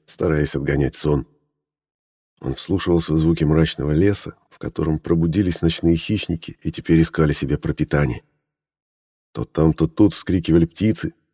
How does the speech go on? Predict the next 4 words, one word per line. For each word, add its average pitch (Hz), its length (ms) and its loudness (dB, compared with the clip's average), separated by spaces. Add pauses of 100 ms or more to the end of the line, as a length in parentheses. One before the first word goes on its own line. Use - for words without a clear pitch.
(500)
Ночью 87 420 0
все 82 220 -2
звуки 80 280 -2
усиливались, 80 840 -4